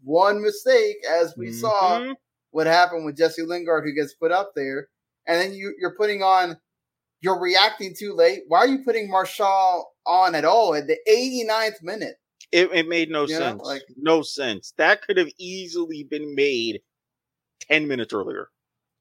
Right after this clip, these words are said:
Speaker 1: Yeah, I mean, not even just that. It's like, don't have such an extreme reaction when young boys have been playing decently well most of the game. They did the work to, you know, tie the game.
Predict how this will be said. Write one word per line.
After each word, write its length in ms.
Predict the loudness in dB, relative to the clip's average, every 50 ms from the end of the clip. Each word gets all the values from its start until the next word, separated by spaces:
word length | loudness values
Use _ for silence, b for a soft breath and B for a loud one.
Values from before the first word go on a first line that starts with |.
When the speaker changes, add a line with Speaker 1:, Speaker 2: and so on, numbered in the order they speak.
| _ _ _ _ _ _ -2
Speaker 1:
Yeah, 160 | 2 4 4
I 40 | 4
mean, 200 | 2 0 -4 -2
not 160 | -2 -2 -2
even 240 | -2 -4 -6 -6 -8
just 220 | -10 -12 -10 -2
that. 240 | 2 2 4 2 2
It's 180 | -2 -12 -8 -8
like, 200 | -8 -8 -8 -12 _ _ _ _ _ _ _ _ _ _ _ _ _ _ _ _ 0
don't 420 | 2 2 4 4 2 0 -4 -10 -14
have 400 | -6 0 2 2 2 2 0 -2
such 260 | -12 -12 -12 -10 -8
an 120 | -6 -6 -6
extreme 600 | -6 -8 -10 -16 -16 -14 -14 -14 -12 -12 -12 -12
reaction 800 | -8 -4 -2 0 0 -2 -2 -6 -12 -20 -20 -20 -20 -20 -20 _ _ _ _ _ _ _ _ _ -6
when 480 | 0 2 2 2 2 0 -4 -10 -14 _ _ _ _ _ _ _ _ _ _ _ _ _ _ _
young 280 | -6 -2 -2 -2 -2 0
boys 300 | 4 4 4 4 2 -2
have 140 | -10 -8 -8
been 220 | -8 -8 -10 -10 -12
playing 420 | -8 -6 -6 -6 -6 -8 -10 -8
decently 560 | -8 -8 -8 -8 -10 -12 -12 -10 -10 -10 -8 -6
well 400 | -2 0 2 2 2 0 -2 -6 -8
most 340 | -6 -6 -6 -6 -6 -10 -12
of 80 | -12
the 80 | -10 -10
game. 380 | -8 -8 -8 -8 -10 -10 -10 -4
They 240 | -4 -4 -4 -4 -8
did 260 | -10 -10 -10 -8 -8
the 100 | -8 -8
work 380 | -8 -6 -4 -4 -4 -4 -6 _ _ _
to, 180 | -8 -8 -8 -8 -10 _ _ _ _ _ _ _ _ _ _ _ _ _ _ _ _
you 120 | -10 -8
know, 140 | -8 -8 -8
tie 340 | -6 0 2 4 6 4 4
the 120 | 2 -2
game. 460 | -4 -6 -6 -6 -6 -8 -10 -12 -14